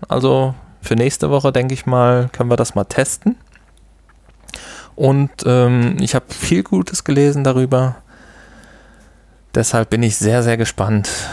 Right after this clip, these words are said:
was uns da erwartet. Und ja, so als letztes ist noch Trover Saves the Universe erschienen.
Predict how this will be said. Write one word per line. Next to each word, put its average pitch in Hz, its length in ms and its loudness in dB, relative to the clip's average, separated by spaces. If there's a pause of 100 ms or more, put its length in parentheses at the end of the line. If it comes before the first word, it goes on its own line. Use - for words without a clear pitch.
(380)
was - 320 -2
uns - 240 -6
da 95 180 0
erwartet. - 840 -4 (760)
Und 120 680 0 (800)
ja, 98 280 -2 (260)
so - 180 -10
als 110 240 -2
letztes 135 480 -2
ist - 200 -10
noch 120 180 -2 (540)
Trover 123 480 2
Saves - 420 -2 (220)
the 113 200 2
Universe 127 720 2
erschienen. 143 460 -2